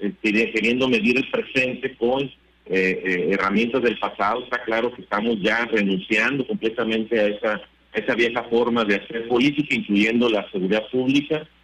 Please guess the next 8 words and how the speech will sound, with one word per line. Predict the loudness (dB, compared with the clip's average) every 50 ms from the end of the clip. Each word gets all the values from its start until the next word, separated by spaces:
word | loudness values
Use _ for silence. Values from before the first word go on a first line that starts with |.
| _ _ _ _ _ _ _
eh, | -2 0 2 2 2 2 0 0 0
y, | 2 4 4 6 6 4 4 2 2 0
y | 0 0
tendremos | 0 0 2 2 2 2 2 0 -2 -2 -2
que, | 0 0 2 2 2 2
eh, | 2 0 0 0 0 0 -2
estar | -4 -4 -2 -2 0 0
evaluando, | 2 2 2 2 2 2 2 2 2 2 0 0 0 0 -2